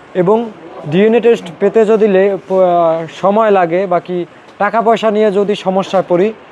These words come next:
তো সেক্ষেত্রে আমরা চিন্তা করেছি যে ওর, আহ, ও একবার ওর যে পরিবারটা দাবি করছে, সেই পরিবারটা বলেছে যে ওর একবার ভোটার আইডি কার্ড করতে দেওয়া হয়েছিল। তো ওই ভোটার নাম্বার ম্যানেজ করে যদি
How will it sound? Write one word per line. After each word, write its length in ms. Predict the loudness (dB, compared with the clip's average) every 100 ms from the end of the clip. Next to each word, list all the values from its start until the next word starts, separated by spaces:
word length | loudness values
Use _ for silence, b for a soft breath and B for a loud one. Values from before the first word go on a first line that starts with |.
| -20 -8 -2
তো 120 | -2
সেক্ষেত্রে 760 | 0 -2 -2 -2 2 4 4
আমরা 240 | 2 0 -2
চিন্তা 280 | -2 -2 0
করেছি 360 | -2 -2 -4
যে 180 | 0 0
ওর, 280 | 2 2 0 -6 -20 -20 -20 -20 -10
আহ, 320 | -2 0 0 -2 -8 -14 -2
ও 180 | 2 2
একবার 400 | 2 0 0 0 -4 -10 -6
ওর 240 | -4 -4 -8 -20 -20 -6
যে 160 | 0 0 2
পরিবারটা 440 | 2 2 2 0
দাবি 280 | 0 0 0
করছে, 280 | -2 -4 -6
সেই 180 | -6 -4
পরিবারটা 440 | -4 -2 -4 -2
বলেছে 400 | -2 -2 -2 -4
যে 120 | -2 0
ওর 120 | 2
একবার 260 | 2 0
ভোটার 300 | -2 -2 0
আইডি 200 | 2 2
কার্ড 180 | 0 -2
করতে 260 | -4 -2 0
দেওয়া 200 | 2 2
হয়েছিল। 340 | 0 -2 -12 -12 -16 -20 -20 -20 -20 -20 -4
তো 60 | 0
ওই 80 | 2
ভোটার 380 | 2 0 0 0
নাম্বার 340 | 0 0 2
ম্যানেজ 340 | 2 0 -2
করে 220 | -2 -2 0
যদি 360 | -2 -2 -4